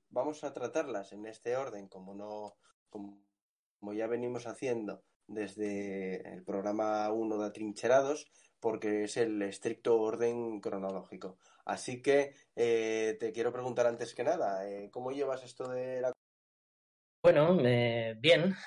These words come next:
Speaker 2: con la concentración <laughs> intermitente y discontinua,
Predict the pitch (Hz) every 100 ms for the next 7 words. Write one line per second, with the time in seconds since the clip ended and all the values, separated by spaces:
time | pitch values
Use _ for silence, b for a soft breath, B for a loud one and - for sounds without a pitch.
0 | B - 117 113 110 117 117 - 143 143
1 | 135 131 131 131 127 131 123 - - -
2 | 123 120 120 123 156 175 170 160 185 131
3 | 113 113 117 113 _ _ - 131 131 139
4 | 151 160 151 208